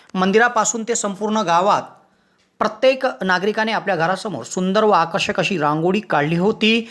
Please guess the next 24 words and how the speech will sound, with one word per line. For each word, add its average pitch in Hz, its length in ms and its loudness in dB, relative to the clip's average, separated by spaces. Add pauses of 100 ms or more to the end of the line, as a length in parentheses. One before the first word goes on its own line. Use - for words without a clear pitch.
(240)
ठिकठिकाणी 247 500 2
शोभायात्रेचे 202 640 -2
स्वागत 190 360 -2
करण्यात 202 300 0
आले 208 220 2
व 208 120 0
दिंडीतील 170 400 -4
सहभागी 185 440 2
भाविक 165 240 0
भक्तांना 143 540 -2 (440)
नागरिकांनी 269 760 0 (240)
प्रवासाच्या 226 560 0
शुभेच्छा 170 380 -4
दिल्या. 147 280 -2 (680)
पुढील 190 300 4 (120)
मार्गासाठी 160 1200 0
दिंडी 175 360 -2 (400)
प्रस्थान 170 380 -2
झाली. 220 320 -2 (420)
या 214 340 2 (120)
दिंडीचा 196 360 -6
मुक्काम 180 520 -2
शनिवारी 208 460 2
रात्री 180 340 -2